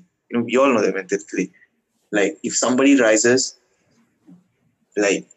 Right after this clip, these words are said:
we are, when, when we are close to the guy, even your best friend, when somebody rises, right, and you are, like, down there and you are, like, seeing,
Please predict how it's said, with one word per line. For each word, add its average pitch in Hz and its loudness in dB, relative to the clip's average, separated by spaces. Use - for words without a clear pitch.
we 110 -2
are, 104 0
when, 107 0
when 113 0
we 147 2
are 117 0
close 135 2
to 117 2
the 101 4
guy, 110 2
even 113 0
your 104 2
best 107 -2
friend, 117 -2
when 110 0
somebody 120 0
rises, 113 2
right, 110 -2
and 113 -6
you 123 2
are, 117 4
like, 110 0
down 117 0
there 117 0
and 110 -4
you 107 -2
are, 110 2
like, 110 -2
seeing, 120 -6